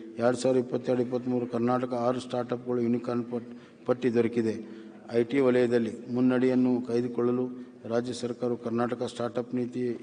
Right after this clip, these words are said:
ಎರಡು ಸಾವಿರದ ಇಪ್ಪತ್ತೆರಡು ಇಪ್ಪತ್ತೇಳು, ಕರ್ನಾಟಕ ಡೇಟಾ ಸೆಂಟರ್ ನೀತಿ ಎರಡು ಸಾವಿರದ ಇಪ್ಪತ್ತೆರಡು ಇಪ್ಪತ್ತೇಳು, ಕರ್ನಾಟಕ ಸಂಶೋಧನಾ ಅಭಿವೃದ್ಧಿ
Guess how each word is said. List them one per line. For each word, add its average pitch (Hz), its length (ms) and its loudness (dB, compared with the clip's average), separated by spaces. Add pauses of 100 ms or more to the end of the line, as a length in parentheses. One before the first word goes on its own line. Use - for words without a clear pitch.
ಎರಡು 120 180 -6
ಸಾವಿರದ 123 260 -2
ಇಪ್ಪತ್ತೆರಡು 123 480 -2
ಇಪ್ಪತ್ತೇಳು, 123 520 -4 (420)
ಕರ್ನಾಟಕ 120 600 2 (580)
ಡೇಟಾ 120 320 4
ಸೆಂಟರ್ 123 560 0
ನೀತಿ 123 400 0
ಎರಡು 120 200 2
ಸಾವಿರದ 123 220 0
ಇಪ್ಪತ್ತೆರಡು 123 360 -2
ಇಪ್ಪತ್ತೇಳು, 131 560 -6 (320)
ಕರ್ನಾಟಕ 123 380 0 (160)
ಸಂಶೋಧನಾ 131 540 -2
ಅಭಿವೃದ್ಧಿ 123 400 0